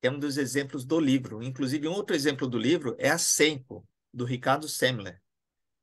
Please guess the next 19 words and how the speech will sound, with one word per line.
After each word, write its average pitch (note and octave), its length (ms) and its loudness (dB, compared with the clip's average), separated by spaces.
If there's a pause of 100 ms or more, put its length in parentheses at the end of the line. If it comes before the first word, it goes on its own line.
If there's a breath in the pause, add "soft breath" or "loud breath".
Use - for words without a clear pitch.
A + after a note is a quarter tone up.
(140)
Ela A2+ 200 -2
que - 240 -10
é - 20 -2
uma A#2 100 -4
empresa A2+ 300 -2
brasileira. A#2 640 2 (1120 soft breath)
E A3+ 260 2
no, D#3+ 340 0
no, C3 380 -2
essa B2+ 240 2
escola A2 600 2
em G3+ 180 -2
Berlim, C3 560 -2
tem B2 100 -4
até E3 180 -2
um F#3 120 -6
ted A#2 420 4
dela, G2 340 2
tá? C3+ 280 -2